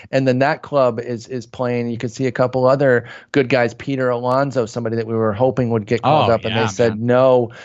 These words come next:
Speaker 1: on him. You know, if, if you happen to get a surprise versus Scottsdale game, that could be a lot of fun, especially if one of Sixto, uh, or Whitley's thrown. So that, that's gonna be really interesting there. Bogman, let me get your second guy here that you're excited to see.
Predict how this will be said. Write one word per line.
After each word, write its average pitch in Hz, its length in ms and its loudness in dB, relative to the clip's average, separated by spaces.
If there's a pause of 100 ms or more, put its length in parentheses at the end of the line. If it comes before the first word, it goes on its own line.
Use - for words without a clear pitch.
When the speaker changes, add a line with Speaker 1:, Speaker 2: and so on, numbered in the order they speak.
(140)
Speaker 1:
on 127 200 0
him. 139 360 0
You 143 120 -4
know, 131 100 4
if, - 140 -2
if - 200 -6
you 143 120 0
happen 156 420 0
to 143 100 -4
get 139 360 -2
a 127 140 -2
surprise 131 560 0
versus 123 360 -10
Scottsdale 123 560 0
game, 101 380 -2 (320)
that 131 260 0
could 123 140 -6
be 120 100 -2
a 110 80 0
lot 110 220 -2
of 101 40 -10
fun, 120 160 -2
especially 120 680 -4
if 110 100 -10
one 113 160 -2
of 107 80 -6
Sixto, 107 640 -2 (320)
uh, 107 320 2
or 120 220 2
Whitley's 120 420 0
thrown. 107 240 0
So 104 120 -8
that, 143 260 2
that's 156 180 2
gonna 139 160 -6
be 123 80 -6
really 117 260 -4
interesting 110 440 -10
there. 113 240 0 (260)
Bogman, 139 380 0
let 147 100 -6
me 175 60 -6
get 170 200 -6
your 139 80 -16
second 123 360 -8
guy 110 220 -2
here 110 180 -6
that 104 200 -6
you're 110 100 0
excited 98 360 -2
to 92 60 -10
see. - 260 -12